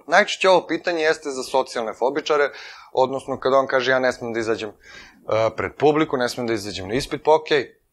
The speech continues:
da li će to da te ubije? Zašto ne možeš da uđeš u tu situaciju? Da li ćeš da je preživiš? Bila ovakva ili onakva, da li je to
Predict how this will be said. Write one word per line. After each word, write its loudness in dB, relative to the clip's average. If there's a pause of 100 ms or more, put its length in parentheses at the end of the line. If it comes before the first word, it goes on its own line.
da 6
li 2
će -6
to 0
da 0
te -2 (100)
ubije? 0
Zašto 2
ne -4
možeš -2
da 0
uđeš 0
u -8
tu -6 (140)
situaciju? -4 (420)
Da 2
li -2
ćeš -2
da 4
je 2
preživiš? 0 (140)
Bila 2
ovakva 0
ili -10
onakva, -4 (300)
da 0
li 4
je 0
to 2